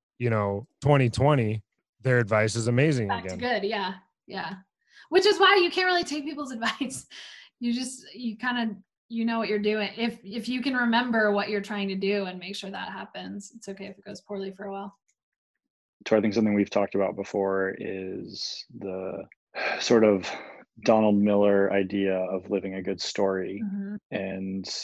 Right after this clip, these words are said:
Speaker 3: whether it's a thousand miles in a million years or a million years in a thousand miles, I do not know the true title of that book, but, um, you know, sort of that idea that we're sort of characters in a story and that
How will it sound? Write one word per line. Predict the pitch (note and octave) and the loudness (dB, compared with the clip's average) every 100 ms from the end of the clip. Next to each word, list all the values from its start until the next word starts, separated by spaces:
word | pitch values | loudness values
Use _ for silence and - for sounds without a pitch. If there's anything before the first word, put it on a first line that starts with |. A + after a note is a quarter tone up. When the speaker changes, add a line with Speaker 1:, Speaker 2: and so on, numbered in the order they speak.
| - _ _ _ _ _ _ _ _ _ - | -14 _ _ _ _ _ _ _ _ _ -2
Speaker 3:
whether | C#3+ D#3+ E3 | 4 6 6
it's | C#3+ | 4
a | - | 0
thousand | - C3+ C3+ B2 C3 | 2 6 8 6 4
miles | B2 B2 A#2+ A2 | 4 4 4 2
in | A2+ | 2
a | |
million | A2 A2 G#2+ G#2+ | 0 2 0 0
years | G#2 G#2 G#2 G2 | 0 0 0 -2
or | G#2+ G2+ | 0 0
a | |
million | G#2 G#2 G#2 G2+ G2 G2+ G#2+ | 0 -2 -4 -8 -16 -18 -16
years | G2+ G2 G2 | -10 -8 -8
in | G2 | -10
a | - | -8
thousand | G#2 G2+ G2+ | -2 -2 0
miles, | G2+ G2+ F#2+ - | -2 -2 0 0
I | |
do | A#2 D3 | 2 4
not | F3 C3+ A2+ | 4 4 2
know | A#2 G#2+ F#2+ - _ _ _ | 0 0 -4 -18 _ _ _
the | - | -10
true | - C3 | 0 2
title | A#2+ A#2+ A2+ | 4 4 4
of | G2 | 2
that | G#2 F#2+ | 0 2
book, | A#2+ - A2 | 2 2 2
but, | C3 - - - - - - - C3 | 4 4 0 -12 -16 -16 -18 -8 2
um, | A2+ A2 A2 G#2 G2+ G2 - _ _ | 4 6 4 2 0 -4 -10 _ _
you | A2+ | -6
know, | G2 F#2+ | -2 -2
sort | - G#2 | 0 2
of | |
that | G2+ | 4
idea | G2+ F#2 G2+ G2 F#2+ | 2 0 0 0 0
that | F#2+ F#2 - _ _ _ _ _ _ _ _ | -2 -4 -6 _ _ _ _ _ _ _ _
we're | G#2 | -6
sort | - G2+ | -2 -2
of | F#2+ - | -4 -6
characters | - G#2 - G#2 F#2 | -2 -2 -2 -6 -6
in | F#2+ | -6
a | F#2+ | -8
story | - G2+ G2 F#2+ | -4 -2 0 -2
and | F#2+ F#2+ F#2 | -6 -8 -10
that | F#2 | -12